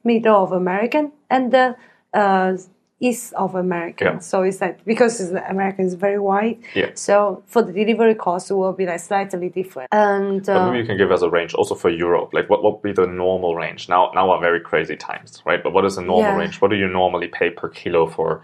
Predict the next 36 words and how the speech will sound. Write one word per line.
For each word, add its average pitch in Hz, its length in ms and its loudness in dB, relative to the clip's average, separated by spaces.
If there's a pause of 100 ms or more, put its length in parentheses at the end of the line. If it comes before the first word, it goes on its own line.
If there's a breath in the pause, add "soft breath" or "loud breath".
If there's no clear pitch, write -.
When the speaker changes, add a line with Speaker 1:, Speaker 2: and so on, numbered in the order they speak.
(200 soft breath)
Speaker 2:
for - 220 0
sea 95 240 -4
shipping 87 580 0
and 85 220 -8
for 82 420 0
air 85 200 4
shipping? 80 360 -4
What 85 120 4
are, 87 100 4
what 90 140 4
are 85 120 0
the 85 60 -8
normal 85 280 -2
ranges 82 400 -6
to - 160 -8
U 82 140 -6
S - 240 -8
and 85 180 -16
to - 120 -10
Europe? 82 360 -6 (380 soft breath)
Speaker 1:
Well, 294 160 4
for 311 140 -2
shipping, 254 380 -2
also 190 240 -2
very 180 320 0
difficult 175 520 -8
to 165 60 -8
talk 165 280 -8
about 165 320 -6
that 165 280 -4
because 180 840 -6
for - 180 -6
the 190 140 -6
product, 208 500 4
it's 160 120 -18
different. - 500 -16